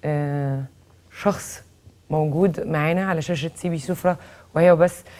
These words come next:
الحقيقة أنا على المستوى الشخصي بعزه جدا دايما وأبدا. آم، أنا ما أعرفوش شخصيا، لكن بعزه من خلال موديلاته. موديلات دايما بتبقى غريبة وشكلها غريب، والحقيقة إن كل الممثلات بتتهات-، بتتهافت طول الوقت إنها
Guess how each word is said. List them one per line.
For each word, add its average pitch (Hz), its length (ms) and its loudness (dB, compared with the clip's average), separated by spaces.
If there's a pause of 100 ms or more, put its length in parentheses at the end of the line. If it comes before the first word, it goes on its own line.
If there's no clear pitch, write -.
الحقيقة 196 180 4
أنا 185 80 2
على 175 60 2
المستوى 160 280 -2
الشخصي 170 380 -6
بعزه 165 300 2
جدا 165 340 2 (460)
دايما 180 240 4
وأبدا. 185 400 4 (200)
آم، 151 460 2 (420)
أنا 190 100 6
ما 196 60 6
أعرفوش 185 360 2
شخصيا، 208 420 0 (380)
لكن 185 220 0
بعزه 190 200 4
من 196 120 0
خلال 175 260 0
موديلاته. 170 380 2
موديلات 165 280 2
دايما 185 160 2
بتبقى 160 220 4
غريبة 151 380 -2
وشكلها 165 420 -2
غريب، 147 300 -2 (360)
والحقيقة 185 280 4
إن 185 160 2
كل 208 360 4
الممثلات 160 800 2
بتتهات-، 170 600 0
بتتهافت 151 1200 2 (540)
طول 226 200 8
الوقت - 460 4 (540)
إنها 185 420 2